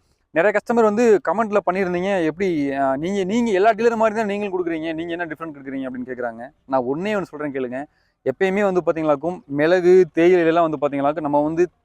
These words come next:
ஃபர்ஸ்ட் குவாலிட்டி, செகண்ட் குவாலிட்டி, தேர்ட் குவாலிட்டின்னு இருக்கும். So ஃபர்ஸ்ட் குவாலிட்டி எல்லாமே வந்து ஃபாரின் போயிருது,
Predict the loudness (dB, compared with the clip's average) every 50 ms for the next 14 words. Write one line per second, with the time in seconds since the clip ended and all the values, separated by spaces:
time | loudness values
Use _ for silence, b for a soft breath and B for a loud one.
0 | _ -4 -4 -4 -4 _ 0 0 0 2 0 -4 -6 -6 -4 -4 -4 -4 0 0
1 | -2 0 0 -4 -2 0 0 0 0 0 -2 0 0 0 -2 -2 -2 -4 -4 -6
2 | -10 -10 _ _ _ _ _ _ _ _ -12 -8 -4 -4 -4 -4 0 0 2 2
3 | 4 2 2 2 2 2 0 0 0 0 2 2 2 2 2 0 -2 0 0 0
4 | 2 2 0